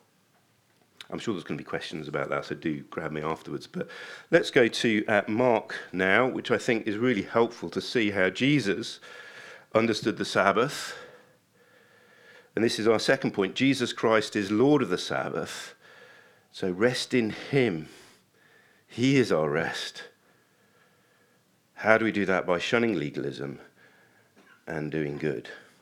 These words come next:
You see, some will say that because we're created for the Sabbath of heaven, there is no longer a Sabbath day. I think that's to go too far and not to read the Old Testament in the light of the New.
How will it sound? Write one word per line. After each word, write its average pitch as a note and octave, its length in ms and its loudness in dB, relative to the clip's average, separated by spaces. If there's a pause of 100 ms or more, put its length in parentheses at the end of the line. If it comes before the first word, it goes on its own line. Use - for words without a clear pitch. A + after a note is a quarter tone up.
You C#3 80 -8
see, E3+ 120 0
some A#3 180 4
will G#3 80 6
say C3 160 4
that A#2+ 120 2
because F3+ 280 4
we're F#3+ 100 6
created C#3+ 440 2
for A#2+ 60 0
the A2 60 2
Sabbath A#2+ 380 2
of A2+ 140 0
heaven, B2+ 280 2
there G#2+ 160 4
is D3+ 160 2
no B2+ 140 4
longer B2 400 4
a A2+ 140 2
Sabbath A#2+ 500 2
day. G#2 420 2 (600)
I - 60 -10
think D3+ 180 -2
that's - 160 -4
to A2 100 -8
go G#2+ 220 4
too A#2+ 240 -6
far A#2+ 640 -4 (1600)
and G2+ 180 2
not D3 180 4
to B2 120 0
read A#2+ 180 2
the A2 100 4
Old A2+ 200 4
Testament G2 500 -2
in G#2+ 120 0
the G#2 60 0
light A2 360 0
of G#2+ 100 -4
the A#2+ 100 0
New. B2+ 460 2